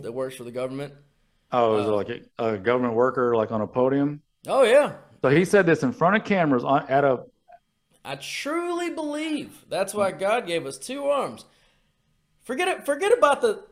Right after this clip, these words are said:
Speaker 1: hundreds of thousands of years that we needed 'em, you know, to, just to be here, to build society. No, no, no, no, no. None of that.
Speaker 2: So that, that actually leads right into, uh, did you hear Biden screaming into the microphone like he, like he likes to do, that,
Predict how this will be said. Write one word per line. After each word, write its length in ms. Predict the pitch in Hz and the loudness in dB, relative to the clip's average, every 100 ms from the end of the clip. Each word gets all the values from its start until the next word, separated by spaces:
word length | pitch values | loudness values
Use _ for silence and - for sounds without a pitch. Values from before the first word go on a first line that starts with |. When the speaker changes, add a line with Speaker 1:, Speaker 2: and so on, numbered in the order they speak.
| _ _ | _ _
Speaker 1:
hundreds 440 | - 208 285 262 220 | -4 -2 0 -2 -6
of 100 | 202 | 0
thousands 420 | 233 247 208 170 | 2 2 0 -10
of 80 | 165 | -6
years 440 | 208 214 180 170 | -2 0 -2 -4
that 100 | 165 | -4
we 100 | 160 | -4
needed 320 | 165 185 240 190 | -4 -2 0 -2
'em, 240 | 185 185 | -2 -4
you 100 | 214 | -4
know, 280 | 180 170 170 - | -2 -4 -8 -8
to, 240 | 185 135 - _ | -6 -6 -14 _
just 260 | 127 208 208 | -2 -2 -2
to 60 | 151 | -6
be 260 | 139 247 | -4 -4
here, 540 | - 180 196 226 - - _ _ - - | -2 0 0 0 -6 -18 _ _ -16 -6
to 120 | - 147 | -6 -2
build 200 | 214 220 | -2 -2
society. 720 | 170 - 190 240 196 156 156 151 _ _ | -6 -4 0 2 2 -2 -8 -14 _ _
No, 240 | - 190 269 | -10 -4 -2
no, 100 | 285 | 0
no, 140 | 285 | -2
no, 80 | 269 | 0
no. 280 | 202 117 98 | -2 -4 -10
None 240 | 131 233 254 | -8 -4 -4
of 100 | 156 | -4
that. 440 | 117 98 101 - _ _ - - | -2 -4 -6 -12 _ _ -20 0
Speaker 2:
So 360 | 170 160 160 156 | 4 4 4 2
that, 300 | 175 226 - | 4 2 0
that 220 | 127 165 | 2 4
actually 260 | 190 170 165 151 | 4 4 0 0
leads 140 | 135 | 0
right 200 | 120 156 | 4 4
into, 760 | 151 143 147 147 139 131 127 - - | 4 0 -2 0 2 0 -2 -4 -2
uh, 300 | 127 117 107 | 0 0 0
did 120 | 110 | -2
you 80 | 117 | 0
hear 160 | 135 117 | 2 4
Biden 520 | 131 131 123 117 110 | 4 4 2 0 -2
screaming 720 | - - 143 139 165 147 123 | -8 -6 0 2 4 4 2
into 160 | 117 113 | 2 2
the 80 | |
microphone 440 | 110 127 113 104 110 | 2 2 0 -2 0
like 140 | 110 | 0
he, 140 | 113 113 | 2 2
like 260 | 113 113 | 4 2
he 120 | 117 | 0
likes 220 | 117 120 - | 0 0 -2
to 60 | |
do, 260 | 107 139 123 | 2 4 6
that, 200 | 117 | 4